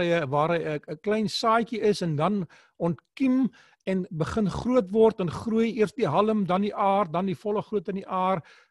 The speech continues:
In verlede week se les, uh,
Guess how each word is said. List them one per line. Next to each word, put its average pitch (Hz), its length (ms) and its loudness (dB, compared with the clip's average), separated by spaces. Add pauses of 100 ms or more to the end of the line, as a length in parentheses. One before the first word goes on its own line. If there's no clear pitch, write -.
In 143 100 -8
verlede 170 340 -2
week 180 180 -2
se - 140 -4
les, 160 300 0 (1900)
uh, 131 320 -6